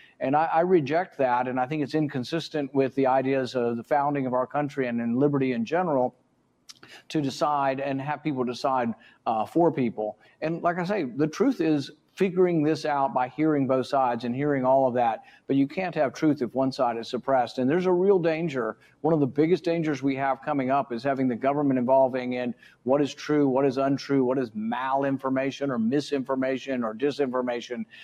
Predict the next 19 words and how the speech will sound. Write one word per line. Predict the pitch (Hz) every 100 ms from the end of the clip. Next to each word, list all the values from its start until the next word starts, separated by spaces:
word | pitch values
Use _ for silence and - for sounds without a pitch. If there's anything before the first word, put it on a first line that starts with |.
| - -
Uh, | 123 113
that, | 120 156 151 156
that's | 160 -
one | 190
of | 147
the | 127
biggest | 131 151 123
dangers, | 143 143 131 123
I | 120
think. | - 143 123 - - -
You | 131
know, | 120
everybody's | 135 151 143 127 - _ - 151
squawking | - - 139 147 151 143
about, | 131 143 151
"Oh, | 180 208
democracy's | 175 190 151 175 196 185 170 202 175
under | 185 185 185
attack." | 175 175 180 180